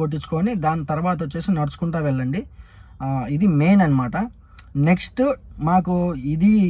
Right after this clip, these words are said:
ఐదు గంటలకు టికెట్లు కూడా దొరకలేదు, ఫుల్ అయిపోయింది. మేము ఇప్పుడు దర్శనానికి వెళ్ళాలా ఎట్లా అంటే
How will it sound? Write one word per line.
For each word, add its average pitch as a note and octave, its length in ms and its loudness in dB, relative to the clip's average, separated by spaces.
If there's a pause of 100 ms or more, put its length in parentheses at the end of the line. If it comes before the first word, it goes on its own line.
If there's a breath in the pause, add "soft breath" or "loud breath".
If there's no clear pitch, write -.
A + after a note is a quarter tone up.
(160)
ఐదు F#3 160 2
గంటలకు G#3 320 2
టికెట్లు F#3 380 0
కూడా G#3 100 0 (100)
దొరకలేదు, E3+ 540 -2
ఫుల్ E3 200 -2
అయిపోయింది. E3 300 -2
మేము E3 180 -2
ఇప్పుడు D3 220 -4
దర్శనానికి E3+ 420 0
వెళ్ళాలా D3+ 260 -2 (100)
ఎట్లా F3+ 200 2 (180)
అంటే D3+ 200 -2